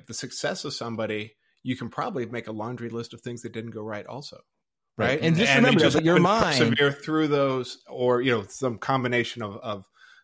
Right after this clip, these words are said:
Speaker 1: circumstance and luck that, you know, they, that didn't affect
Speaker 2: But I
Speaker 1: them.
Speaker 2: just think that, you know, the biggest takeaway I can say is, like, the human mind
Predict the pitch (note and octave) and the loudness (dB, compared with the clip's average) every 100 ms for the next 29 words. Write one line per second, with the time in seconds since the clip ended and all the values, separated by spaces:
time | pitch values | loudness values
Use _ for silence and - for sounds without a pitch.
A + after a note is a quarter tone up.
0 | - - C#3+ C3 - B2+ A#2 A2 B2+ D#3 | -12 -2 -2 -2 -4 -4 -4 -6 -2 0
1 | B2+ - A2+ G#2+ _ _ - A2 G#2 A2+ | 0 -2 -2 -2 _ _ -8 -8 -6 -6
2 | A2 G#2 G2 _ _ _ _ - G2+ - | -4 -6 -10 _ _ _ _ -10 -10 -10
3 | G2 - _ _ _ - - A#2+ C#3+ F#3+ | -16 -18 _ _ _ -14 -4 0 2 2
4 | E3+ G3 C#3 - B2 C3+ B2 A#2 G#2+ A2 | 0 -2 -2 -6 -2 0 2 2 2 2
5 | D3 C#3 C3 - B2 A#2 G#2+ G2+ F#2+ G2 | 2 2 -2 -4 -2 0 0 0 -4 -4
6 | G2+ G2+ D3+ D#3 D3 C3 A#2+ A2+ G#2+ | -6 0 4 6 6 4 4 2 0